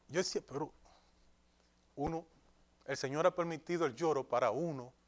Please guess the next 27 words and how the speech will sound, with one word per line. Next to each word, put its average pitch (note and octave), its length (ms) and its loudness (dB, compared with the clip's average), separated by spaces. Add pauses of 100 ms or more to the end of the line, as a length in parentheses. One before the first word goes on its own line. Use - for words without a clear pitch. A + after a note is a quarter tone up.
(240)
desahogarse. A2 760 -8 (1400)
No F3+ 400 6
es - 440 2 (160)
cosa F3 320 6
de C3 120 4
niño, E3 420 -2 (1200)
como D3 260 0
el D3 40 0
mundo E3 380 2
cree. D#3+ 380 2 (640)
Todo A#3+ 280 10
el G#3 60 6
mundo F#3+ 520 -2 (1000)
tiene E3+ 260 -2
derecho D3+ 440 -2 (100)
a B2+ 80 -6
llorar. G#2+ 420 -8 (500)
Es - 140 -14
una D3 140 -2
forma D#3+ 380 -2
que B2+ 160 -2
Dios C#3 260 -6
ha F3 40 -4
creado E3 560 2 (480)
para B2+ 320 6 (280)
usted B2 260 -4
desahogarse. B2 760 2